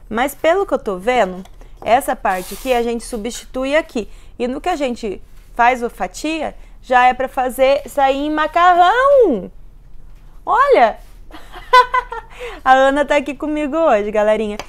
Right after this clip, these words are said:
E eu acho que é isso mesmo. Que bacana! Não vou ficar me matando aqui, como tem lâmina. Eu tô meio afobado que eu acabei, eu acho que descobri uma coisa que a peça <laughs> faz. E aí,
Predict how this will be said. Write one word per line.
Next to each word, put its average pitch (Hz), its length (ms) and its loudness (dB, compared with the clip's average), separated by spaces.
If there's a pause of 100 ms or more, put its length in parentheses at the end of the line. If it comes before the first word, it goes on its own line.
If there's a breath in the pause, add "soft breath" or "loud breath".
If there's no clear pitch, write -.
(300 loud breath)
E 302 80 -2
eu 339 100 8
acho 370 280 6
que - 60 -2
é 403 160 2
isso 370 200 -6
mesmo. 349 1040 2
Que 494 240 -2
bacana! 453 1300 4 (360 soft breath)
Não 247 200 -2
vou 285 120 4
ficar 254 280 0
me 226 120 0
matando 208 420 -2
aqui, 220 180 -8
como 294 280 -2
tem 190 200 -4
lâmina. 220 500 2 (340 soft breath)
Eu 208 120 -4
tô 262 160 4
meio 277 160 4
afobado 254 480 4
que 320 80 -2
eu - 20 -2
acabei, 254 340 4
eu 285 60 6
acho 277 180 4
que 302 80 -4
descobri 247 380 -6
uma 254 160 -4
coisa 254 180 -2
que - 60 -8
a 277 60 0
peça 277 320 0
<laughs> - 20 0
faz. - 800 2 (2500 loud breath)
E 320 100 2
aí, 294 580 6